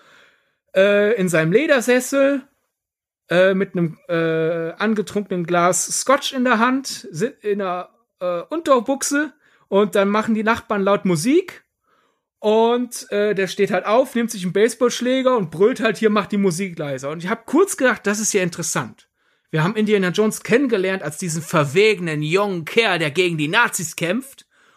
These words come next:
Und jetzt ist er der alte, meckernde Sack, der, äh, mit einem Baseballschläger zu seinen, äh, äh, Nachbarn geht, die, die, äh, teilweise anderer Ethnie sind als er selber, und be-, bedroht die Macht gefälligst, die Musik leiser.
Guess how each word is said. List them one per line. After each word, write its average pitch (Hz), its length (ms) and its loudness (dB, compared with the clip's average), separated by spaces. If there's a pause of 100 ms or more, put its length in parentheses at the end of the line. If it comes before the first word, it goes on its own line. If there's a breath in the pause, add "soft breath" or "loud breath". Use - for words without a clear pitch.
(140 soft breath)
Und 180 180 -2
jetzt 269 160 0
ist 220 140 -2
er 208 60 4
der 165 180 0
alte, 254 400 0
meckernde 214 540 -2
Sack, 185 380 -2
der, 220 420 0
äh, 202 260 0
mit 214 180 -4
einem 160 120 -2
Baseballschläger 247 720 0
zu 226 140 -8
seinen, 196 500 -2
äh, 180 880 -2 (580 loud breath)
äh, 175 320 2
Nachbarn 233 460 0
geht, 277 260 -2
die, 208 300 -6
die, 196 320 -6
äh, 185 140 -4
teilweise 202 520 0
anderer 190 340 -4
Ethnie 247 360 0
sind 240 180 -4
als 180 160 -4
er 196 100 0
selber, 208 480 0
und 233 180 -4
be-, 202 80 -6
bedroht 208 500 0
die - 20 2
Macht 220 240 2
gefälligst, 220 400 2
die 214 60 -2
Musik 190 340 -2
leiser. 123 420 -10